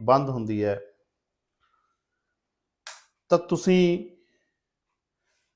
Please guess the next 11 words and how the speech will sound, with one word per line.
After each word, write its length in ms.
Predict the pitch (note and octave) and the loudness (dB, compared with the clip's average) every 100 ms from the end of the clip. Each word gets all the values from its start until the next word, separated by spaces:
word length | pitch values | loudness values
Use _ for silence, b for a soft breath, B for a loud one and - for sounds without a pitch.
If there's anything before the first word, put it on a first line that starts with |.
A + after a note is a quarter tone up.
| _ _ _ _ _ | _ _ _ _ _
ਸਮਝ 340 | - E3+ F3 | 0 2 4
ਲੈਣਾ 360 | E3+ D3 C#3 C3+ | 2 2 0 -2
ਕਿ 180 | C3+ C3 | 0 0
ਆਪਣਾ 460 | B2+ C3 B2+ B2+ | 0 -4 -6 -6
ਇਨਵਰਟਰ 520 | A#2+ A#2 B2+ C#3 - B2 | -6 0 0 0 0 0
ਹੈ 100 | G2 | 0
ਜਿਹੜਾ, 520 | G#2 G2+ G#2 G#2 - _ _ _ _ - | -2 -4 -4 -6 -12 _ _ _ _ -10
ਉਹ 220 | C3 A#2+ B2 | -6 -2 0
ਬੰਦ 240 | A#2 G#2 | 0 -2
ਹੋ 200 | G2+ G2+ | -6 -4
ਗਿਆ, 220 | G#2+ F2+ | -2 -4